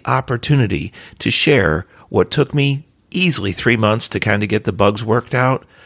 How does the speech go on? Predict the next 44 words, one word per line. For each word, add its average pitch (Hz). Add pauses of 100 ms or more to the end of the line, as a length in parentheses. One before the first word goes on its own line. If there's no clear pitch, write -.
(140)
to, 151
to -
distill 170
it -
down 147
into 127
fifteen 156
minutes, 156
maybe 151
thirty 147
minutes 151
of 151
a 147
discussion. - (540)
I 147
was 156
willing 156
to 139
help 160
her 76 (240)
because 127
I 131
saw 139
the 143
passion, 131 (240)
the 107
smile, 143
the 85
twinkle 156
in 110
her 104
eyes. 80 (1400)
Unfortunately, 143 (240)
it's -
been 330
about 294
a 302
month, 262 (240)
and 85
I 85
haven't 101
heard 90
from 80
her. 80